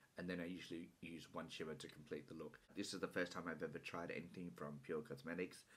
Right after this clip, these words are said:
I haven't bought anything recently from them at all. I was gonna buy the Barbie collection. I did watch a few people review that,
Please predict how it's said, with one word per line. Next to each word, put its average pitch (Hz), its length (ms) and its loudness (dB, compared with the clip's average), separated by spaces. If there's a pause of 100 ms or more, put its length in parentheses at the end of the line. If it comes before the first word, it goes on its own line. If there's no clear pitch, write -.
I - 60 4
haven't 117 180 2
bought 120 160 6
anything 95 440 0
recently 82 400 2
from 78 220 0
them 76 200 2
at 78 80 0
all. 92 260 6 (640)
I 98 60 2
was 107 240 8
gonna 113 180 8
buy 104 220 4
the 98 140 6
Barbie 90 320 2
collection. 104 420 2 (160)
I - 60 -2
did 87 240 0
watch 78 160 4
a - 40 -8
few - 160 -2
people 71 380 -4
review 76 360 -2
that, 76 200 2